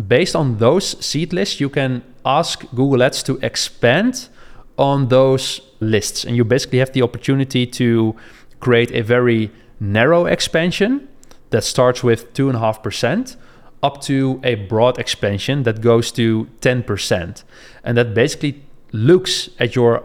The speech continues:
ideal first party customer data segments and then expands on the top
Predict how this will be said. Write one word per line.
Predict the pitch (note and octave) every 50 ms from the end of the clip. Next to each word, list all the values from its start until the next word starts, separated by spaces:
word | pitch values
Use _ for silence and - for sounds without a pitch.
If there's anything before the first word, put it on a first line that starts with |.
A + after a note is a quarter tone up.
| - -
ideal | A#2 A#2 A2 G2 A2 C3 D3+ D3 C3 A#2+ A2 G#2 G#2 - _ - - - - - - - - - - - - - -
first | - C#3 D3 D3 - - -
party | C3 B2+ A#2+ A#2
customer | A2 - B2 A2+ - - A#2 G#2 G#2 G#2
data | F#2 G#2+ A2+ C3 D3 E3+
segments | - - - - - G#3 B3+ C#4+ - - - - - - - - - - - -
and | B2+ A#2 A2+
then | A#2 B2+ D3 D#3+ D3
expands | C3 B2 - - - - C#3 C#3 C#3+ D3 C#3 -
on | - - C3 B2+ B2 B2
the | A#2 B2 A#2+ A#2 A2+ A2+ - _ - - -
top | - D3 D3 D#3 - -